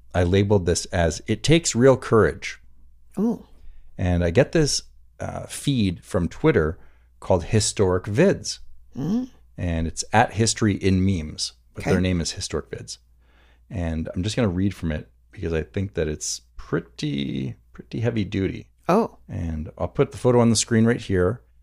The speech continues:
Speaker 1: so you can follow along.
Speaker 2: Mm-hmm.
Speaker 1: I'll show you the, the photo real quick. Okay.
Speaker 2: Is that,
Speaker 1: Now,
Speaker 2: like, Houdini?
Speaker 1: Fran-, <laughs> it could be, but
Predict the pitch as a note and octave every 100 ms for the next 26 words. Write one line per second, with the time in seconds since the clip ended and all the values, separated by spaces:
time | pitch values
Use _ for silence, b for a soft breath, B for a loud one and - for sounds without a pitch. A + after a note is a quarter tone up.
0 | - - F2+ F#2 - F#2 G2 G#2+ F2 E2
1 | G#2 E3 F3+ G#3 - _ _ _ _ _
2 | _ _ _ _ _ - - - F#2+ G2
3 | F2+ - B B G2 - E2+ D#2+ D#2 -
4 | E2+ - - - - - - - - -
5 | - F#2 A#2 - b b b b b b
6 | b b b - G3 G2 D2 - - F3
7 | D#3+ - _ _ _ _ b b G#3+ F#3
8 | C#3 G3 B3+ - - G#2+ G#2+ - - -
9 | - E3+ D#2 D2+ - - _ - - -
10 | - D#2 -